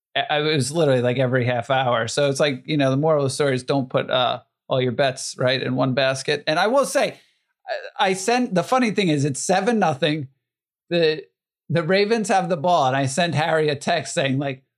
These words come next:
"Oh my God, if, if the Chargers get blown out, I get killed."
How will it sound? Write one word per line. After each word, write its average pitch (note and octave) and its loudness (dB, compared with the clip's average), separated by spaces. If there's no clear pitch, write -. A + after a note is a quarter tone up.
"Oh D3 2
my C#3 2
God, C3+ 0
if, D3 -2
if D#3+ -4
the E3+ 0
Chargers G#3+ 0
get F#3+ 0
blown E3+ 0
out, C#3+ 0
I D3 0
get D#3 -2
killed." A#2 -4